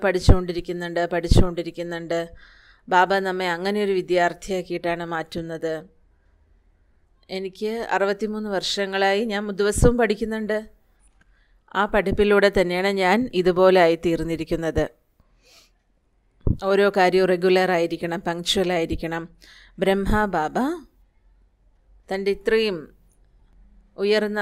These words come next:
ആയുസ്സിൽ തന്നെ, വലിയ ആയുസ്സിൽ തന്നെ ദിവസേന പഠിച്ചിരുന്നു, അറുപത്തിമൂന്ന് വയസ്സ് മുതൽക്ക്.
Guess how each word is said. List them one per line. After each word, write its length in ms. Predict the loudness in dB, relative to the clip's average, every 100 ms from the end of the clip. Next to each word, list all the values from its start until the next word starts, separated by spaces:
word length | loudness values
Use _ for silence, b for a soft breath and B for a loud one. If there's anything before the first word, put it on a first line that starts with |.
| 0
ആയുസ്സിൽ 420 | 0 -2 -2 -6
തന്നെ, 240 | -6 -6 -6
വലിയ 300 | -4 0 0
ആയുസ്സിൽ 460 | 2 0 -2 -2 -4
തന്നെ 260 | -4 -4 -4
ദിവസേന 520 | -2 -4 -4 -6 -4
പഠിച്ചിരുന്നു, 680 | -2 -2 -2 -2 -2 -2 -12 -16 -6
അറുപത്തിമൂന്ന് 600 | -2 -2 -4 -8 -10 -8
വയസ്സ് 320 | -6 -6 -6 -8
മുതൽക്ക്. 440 | -6 -8 -8 -10